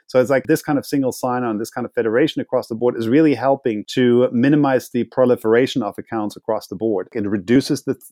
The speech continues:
uh, threat surface quite significantly and, uh, helps, uh, employees to focus on, on less passwords versus more. This technology so far has been fairly expensive. It has, uh, been, uh,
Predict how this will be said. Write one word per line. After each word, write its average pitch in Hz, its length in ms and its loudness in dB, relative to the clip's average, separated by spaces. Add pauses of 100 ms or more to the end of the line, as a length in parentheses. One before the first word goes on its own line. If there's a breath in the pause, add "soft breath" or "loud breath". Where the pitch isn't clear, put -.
uh, 113 220 4
threat 123 280 0
surface 113 360 0
quite 117 240 2
significantly 101 880 -6
and, 120 320 0
uh, 113 220 2 (100)
helps, - 500 -2
uh, 117 260 2
employees 131 760 2
to 120 140 0
focus - 380 0
on, 117 380 -2
on 120 140 -2
less 117 340 -2
passwords 113 500 -6
versus 110 560 -6
more. 104 440 -6
This 175 120 0
technology 156 560 4
so 139 240 2
far 139 360 6
has 123 160 0
been 123 180 -6
fairly 131 320 0
expensive. 139 840 -4
It 127 120 -6
has, 120 360 -4
uh, 127 260 2
been, 123 420 -2
uh, 117 380 -2